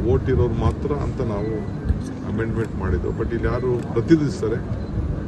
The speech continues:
ಅವ್ರಿಗೂ ಎಲ್ಲ ಅವಕಾಶ ಮಾಡಿಕೊಡ್ಬೇಕು ಅಂತ ಹೊಸ ತಿದ್ದುಪಡಿ ಪಡಿಗೆ ನಾನು ಸೈನ್ ಕೂಡ ಹಾಕಿದ್ದೀನಿ. ಅದು ಆರ್ಡಿನೆನ್ಸ್ ಮಾಡೋದು, ಅಮೆಂಡ್ಮೆಂಟ್ ಮಾಡೋದು ಆ ಕೆಲಸ ಕೂಡ. ಯಾಕೆಂದ್ರೆ ನಮಗೆ ಮುಖ್ಯವಾಗಿ, ಆ,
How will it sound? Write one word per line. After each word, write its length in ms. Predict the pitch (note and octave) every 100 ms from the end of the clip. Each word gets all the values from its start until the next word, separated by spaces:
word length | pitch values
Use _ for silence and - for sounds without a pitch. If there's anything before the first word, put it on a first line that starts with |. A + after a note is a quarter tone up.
| -
ಅವ್ರಿಗೂ 320 | A#2+ C#3+ C#3
ಎಲ್ಲ 140 | A#2+
ಅವಕಾಶ 360 | A2+ - A2+ G#2+ -
ಮಾಡಿಕೊಡ್ಬೇಕು 560 | - - - - - -
ಅಂತ 160 | F#2 -
ಹೊಸ 320 | G2+ F#2 A2+ G2
ತಿದ್ದುಪಡಿ 720 | G2+ G2+ G2+ G2+ F#2+ F#2 -
ಪಡಿಗೆ 260 | G2+ G2 G2+ E2+ - - - - - - -
ನಾನು 220 | G2 G2
ಸೈನ್ 280 | - G2+ G2+
ಕೂಡ 160 | - G2
ಹಾಕಿದ್ದೀನಿ. 520 | - - - - - - - - - - - - - -
ಅದು 400 | A#2 G#2 A2 G#2
ಆರ್ಡಿನೆನ್ಸ್ 380 | G#2 A2+ A#2 G#2
ಮಾಡೋದು, 320 | G2+ F#2+ G2
ಅಮೆಂಡ್ಮೆಂಟ್ 600 | A#2 G2+ G2+ G2 G2 E2
ಮಾಡೋದು 260 | F#2 F2+ F2+
ಆ 200 | - -
ಕೆಲಸ 160 | F2+ -
ಕೂಡ. 380 | - - - - - - - - - - - - - - - - -
ಯಾಕೆಂದ್ರೆ 400 | - - G#2+ G#2
ನಮಗೆ 220 | G#2 G2+
ಮುಖ್ಯವಾಗಿ, 640 | G#2 G2+ - A#2 G#2+ G#2+ A2
ಆ, 1200 | - - - - - - - - G2+ G2+ G2+ G2